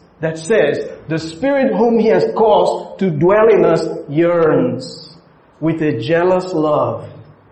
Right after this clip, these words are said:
You have to understand, inside you there's a, a kind of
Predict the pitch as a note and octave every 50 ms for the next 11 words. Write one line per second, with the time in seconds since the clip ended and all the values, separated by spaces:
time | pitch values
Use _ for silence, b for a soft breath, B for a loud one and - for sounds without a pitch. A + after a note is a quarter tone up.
0 | _ _ _ _ _ _ _ _ _ _ _ _ _ _ _ _ _ _ _ _
1 | _ _ - F#3+ G#3+ A#3+ A#3 - G#3 G3 G3+ G#3+ A3+ G#3+ - - G#3+ F#3 F#3 F#3
2 | D#3+ D#3 F3+ G3+ G3+ - - A3 G3+ G#3 F#3+ E3+ F#3 F#3 F3+ E3 E3 E3 E3 E3
3 | E3 D#3 C#3+ C#3+ C#3+ - - - F3+ D#3 D#3 - G#3+ G#3+ A3+ A3+ G#3 - A3+ -
4 | - -